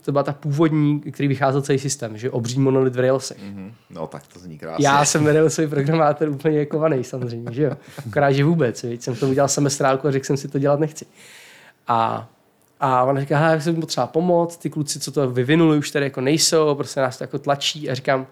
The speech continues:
Speaker 1: "Hele, Aniko, ale jako my, jako my nejsme rubisti."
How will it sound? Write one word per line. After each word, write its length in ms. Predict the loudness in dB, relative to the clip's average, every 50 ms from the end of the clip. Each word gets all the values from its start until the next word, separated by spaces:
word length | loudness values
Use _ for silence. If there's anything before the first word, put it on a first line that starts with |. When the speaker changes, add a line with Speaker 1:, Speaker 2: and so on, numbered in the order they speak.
| _ _ _ _ _ _ _ _ _ _ _
Speaker 1:
"Hele, 160 | -2 0 2 2
Aniko, 280 | 2 0 0 0 2
ale 240 | 2 4 4 2 0 -2
jako 200 | -6 -8 -2 0 2 2 2 0 -4 -8 -16 _ _ _ _ _ _ _ _ _ _ -4
my, 160 | -2 -2 -2 -2 -2
jako 280 | -2 -2 0 2 2 2
my 140 | 4 4 4
nejsme 240 | 4 2 2 0 0
rubisti." 500 | 2 2 0 0 -2 -4 -8 -10 -16